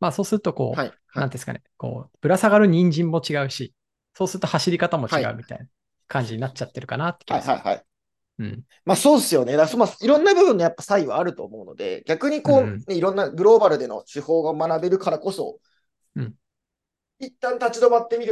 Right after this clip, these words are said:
Speaker 2: っていうのは結構あるかなと思いますね。
Speaker 1: 確かに。いや、これ、テル-、テルマの話しっかりしすぎてて、普通に時間めちゃめちゃ使っちゃうから、先に行くね。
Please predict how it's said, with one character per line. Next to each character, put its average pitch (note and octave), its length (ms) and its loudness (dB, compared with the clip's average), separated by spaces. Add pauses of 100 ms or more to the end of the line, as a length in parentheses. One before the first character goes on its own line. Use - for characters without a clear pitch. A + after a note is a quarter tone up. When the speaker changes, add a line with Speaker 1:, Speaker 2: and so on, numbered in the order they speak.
(140)
Speaker 2:
っ - 40 -20
て D#3 100 -14
い D3 120 -8
う C#3+ 40 -10
の B2+ 80 -10
は C3 200 -10
結 D3+ 180 -6
構 B2 140 -8
あ C3 60 -4
る G2+ 100 -10
か G2+ 120 -14
な G2+ 180 -18
と - 120 -20
思 E2 140 -20
い - 20 -18
ま G2+ 120 -14
す - 160 -20
ね。 - 260 -20 (420)
Speaker 1:
確 - 200 -14
か A#2 100 -10
に。 A2 60 -14
い - 40 -20 (440)
や、 B2+ 100 -2
こ E3 120 -2
れ、 C#3 80 0
テ - 180 -2
ル-、 A#3 200 0
テ B3+ 120 -4
ル A#3 60 2
マ D#3 100 4
の A2+ 80 -4
話 D3 480 -4
し - 160 -8
っ - 40 -20
か G#3+ 100 4
り D#3+ 80 4
し C3+ 120 -4
す D#3 140 -4
ぎ C#3+ 80 -8
て C3 100 -10
て、 A2+ 200 -10
普 - 80 -18
通 G#3+ 200 0
に G#3 140 6
時 C3+ 140 -4
間 F3+ 180 0
め C3 100 -2
ち D#3+ 80 -4
ゃ D#3+ 40 0
め D3+ 80 -6
ち - 60 -14
ゃ D#3+ 60 -8
使 - 160 -12
っ D#3 100 -6
ち - 120 -6
ゃ D3 60 -2
う C3+ 40 -8
か B2 100 -8
ら、 G#2+ 420 -4
先 - 260 -4
に E3 120 2
行 - 40 -8
く E3 60 -2
ね。 F3 200 -2